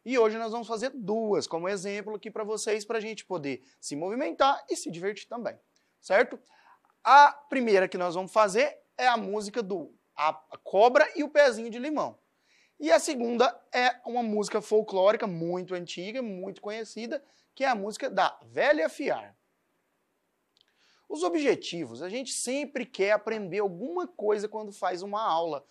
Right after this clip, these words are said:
quando faz uma brincadeira. O que que nós vamos aprender? O que que nós vamos melhorar hoje? Nós vamos conhecer, vivenciar, ou seja, fazer, né? Algumas brincadeiras cantadas, como eu disse, com música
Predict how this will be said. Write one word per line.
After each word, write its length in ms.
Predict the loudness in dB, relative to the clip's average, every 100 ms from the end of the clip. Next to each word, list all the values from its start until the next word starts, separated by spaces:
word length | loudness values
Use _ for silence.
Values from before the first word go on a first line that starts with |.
| _
quando 220 | -12 -12 -6
faz 260 | -2 -2
uma 100 | -2
brincadeira. 720 | -8 -8 -6 -4 -2 -4 -6
O 340 | -10 _ _ -8
que 120 | -8
que 100 | -4
nós 220 | -4 -4
vamos 200 | -4 -4
aprender? 480 | 0 0 0 0 0
O 80 | 0
que 140 | -6
que 120 | -12
nós 180 | -8 -8
vamos 220 | -6 -8
melhorar 560 | -4 2 6 6 6 4
hoje? 340 | 2 -2 -8 -20 _ _ _ _ _
Nós 200 | 0 2
vamos 240 | 2 0 0
conhecer, 1080 | 2 2 2 0 -2 -12 -6 -2 -2 -2
vivenciar, 920 | -6 -4 -2 0 -2 0 2 4 4 0
ou 100 | -2
seja, 300 | -4 -8 -8
fazer, 580 | 0 2 2 -2 -2
né? 260 | 0 -2 -4 _ _ _ _ _ _ _
Algumas 400 | 0 0 2 0
brincadeiras 560 | 0 4 4 6 2 2
cantadas, 540 | -2 2 6 6 4
como 180 | -4 -2
eu 100 | -2
disse, 280 | -2 -6 -8
com 140 | -10
música 600 | -8 -4 -2 -2 -4 -6